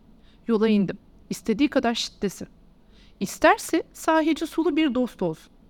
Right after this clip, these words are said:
İsterse kimseler olmasın, kendi kendime kulağıma "Şşt, şşt!" diyen bir divane olayım ben, aldırmayacağım. Belki bir kuştur, belki tosbağadır, belki bir kirpidir.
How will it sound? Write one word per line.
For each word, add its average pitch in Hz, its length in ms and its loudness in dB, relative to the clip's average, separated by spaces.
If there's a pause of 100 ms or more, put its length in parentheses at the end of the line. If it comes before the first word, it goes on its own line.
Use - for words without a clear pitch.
(300)
İsterse 247 460 -2
kimseler 254 480 0
olmasın, 180 480 -4
kendi 339 400 0
kendime 202 420 0
kulağıma 220 420 0 (220)
"Şşt, - 240 -12
şşt!" - 280 -10
diyen 226 280 2 (180)
bir 294 180 2
divane 240 400 2
olayım 180 360 0
ben, 285 160 2 (300)
aldırmayacağım. 196 640 0 (920)
Belki 440 300 0
bir 370 60 -6
kuştur, - 500 -4 (360)
belki - 280 0
tosbağadır, 302 720 0 (280)
belki 240 320 2
bir 302 80 2
kirpidir. - 600 -4